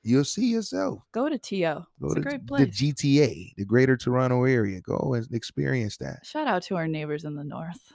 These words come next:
Speaker 1: Shout out to 'em.
Speaker 2: Yeah.
Speaker 1: Shout out to 'em. A lot of shout outs. We told y'all it's gonna be a lot of shout outs <laughs> in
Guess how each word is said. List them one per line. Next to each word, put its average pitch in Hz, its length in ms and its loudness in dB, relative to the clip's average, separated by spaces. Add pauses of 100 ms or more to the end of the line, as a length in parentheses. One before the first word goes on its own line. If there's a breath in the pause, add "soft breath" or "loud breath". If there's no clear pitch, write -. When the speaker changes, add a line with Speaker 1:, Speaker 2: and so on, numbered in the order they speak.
(320 soft breath)
Speaker 1:
Shout 95 320 -12
out 95 180 -10
to 98 140 -6
'em. 110 240 -4 (280)
Speaker 2:
Yeah. 226 320 -6
Speaker 1:
Shout 104 200 -10
out 98 140 -8
to 104 100 -8
'em. 98 100 -4
A - 20 -4
lot 98 140 -2
of 95 80 -2
shout 104 220 2
outs. 95 200 -2
We 95 80 -2
told 104 300 4
y'all 95 120 -2
it's 95 100 -8
gonna 101 120 -6
be 101 60 -2
a 98 60 -4
lot 95 160 -4
of 95 60 -10
shout 107 180 -10
outs 104 180 -6
<laughs> - 20 -16
in 107 60 -14